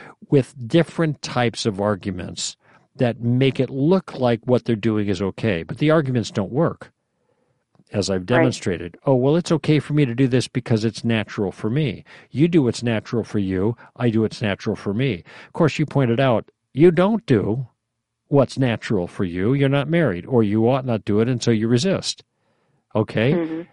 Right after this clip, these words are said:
Speaker 1: And so, you know, th-, it ain't gonna work that way. Well, w-, once that's dealt with, then they move on to something else. Uh, other kind of faux, "Well, I'm not hurting anybody," faux justifications. Well, the real issue is not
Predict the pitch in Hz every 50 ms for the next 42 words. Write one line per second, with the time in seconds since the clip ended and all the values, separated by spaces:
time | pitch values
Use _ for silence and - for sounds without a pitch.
0 | _ _ _ _ - 139 127 123 120 120 117 117 117 - - - - 139 123 117
1 | 117 113 - 127 120 120 123 123 113 101 98 92 92 98 98 104 113 - - 127
2 | 123 156 175 180 165 156 139 127 139 170 208 - - 135 92 87 85 87 85 80
3 | 80 - - - 139 151 151 143 127 139 143 143 151 147 - 151 147 151 147 135
4 | - - - - 127 117 127 135 131 143 - - - 143 123 101 117 143 139 -
5 | 165 151 151 147 143 143 131 127 135 123 117 110 - - 127 104 - 127 127 143
6 | 131 90 - - - - - _ _ - - - - - - - _ - 151 -
7 | - - - 170 147 135 117 - - 127 123 117 107 - - - - 143 127 120
8 | 107 - 127 151 156 147 143 143 139 127 113 - 143 143 123 123 107 107 104 95
9 | 85 80 87 87 82 82 82 82 - - - - - - - 147 139 139 127 107
10 | 117 113 104 - - 110 101 101 - 117 113 104 - - - 85 85 - 123 151
11 | 147 131 143 147 143 160 202 233 254 170 151 156 156 - - 135 113 107 - -
12 | 131 139 139 143 147 143